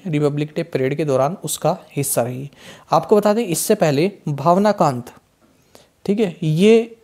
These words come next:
इंडियन एयरफोर्स की जो झांकी है इसका हिस्सा रह चुकी थी, तो अब इस साल रही हैं शिवांगी सिंह। तो इंडियन एयरफोर्स की झांकी का हिस्सा रहने वाली ये सेकंड फीमेल, अ, फीमेल फाइटर जेट पायलट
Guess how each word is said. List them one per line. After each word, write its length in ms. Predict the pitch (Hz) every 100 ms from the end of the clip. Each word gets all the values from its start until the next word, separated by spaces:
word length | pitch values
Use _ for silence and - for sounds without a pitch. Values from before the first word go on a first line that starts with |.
| -
इंडियन 300 | 170 180 180
एयरफोर्स 360 | 175 170 170
की 120 | - 190
जो 80 |
झांकी 280 | 170 156 151
है 40 | 170
इसका 220 | - 170 - -
हिस्सा 340 | 151 - 165 170
रह 220 | 143 131
चुकी 260 | 127 139 147
थी, 220 | 151 185 196 - _ -
तो 120 | -
अब 280 | 180 160 135 -
इस 80 | 151
साल 300 | - 175 165
रही 160 | 160
हैं 180 | 160 226
शिवांगी 680 | - 160 151 143 147 214 208
सिंह। 360 | - 143 120 151 _ _ _ _
तो 200 | - 135
इंडियन 400 | 135 - 156 175
एयरफोर्स 440 | 175 170 170 160 151
की 120 | 175
झांकी 320 | 151 147 170
का 80 | 165
हिस्सा 320 | 151 147 165
रहने 200 | 147 147
वाली 320 | 139 135 202 208 -
ये 60 |
सेकंड 440 | 139 233 214 180 135
फीमेल, 480 | - 180 190 202 196 _ 214
अ, 160 | 147
फीमेल 440 | 139 190 180 160 214 - _
फाइटर 360 | - 165 170 196
जेट 320 | 165 143 135
पायलट 360 | - 123 165 202